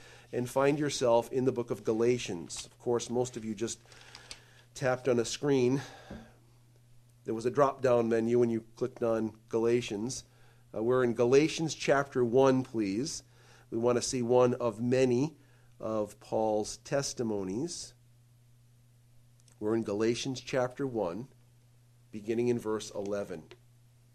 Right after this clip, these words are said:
God's word says, "For I would have you know, brothers, that the gospel that was preached by me is not man's gospel. For I did not receive it from any man,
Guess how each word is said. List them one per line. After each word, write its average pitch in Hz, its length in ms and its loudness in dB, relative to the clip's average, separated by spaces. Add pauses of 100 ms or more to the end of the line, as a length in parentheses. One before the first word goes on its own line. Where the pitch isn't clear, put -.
(280)
God's 101 300 -4
word 104 220 -4
says, 110 360 -2
"For 120 220 -2
I 120 180 2
would 113 180 2
have 131 300 2
you 123 120 0
know, 127 320 6
brothers, 113 640 0 (1040)
that 123 200 0
the 120 80 -4
gospel 123 560 2
that 110 120 -2
was 110 160 -4
preached - 440 -4
by 143 280 8
me 117 380 2 (600)
is 107 200 -6
not 117 280 2
man's 120 320 2
gospel. 120 680 0 (840)
For - 140 2
I 123 80 8
did 123 180 0
not 139 200 4
receive 139 420 0
it 117 180 2
from 123 200 2
any 139 160 4
man, 110 440 -2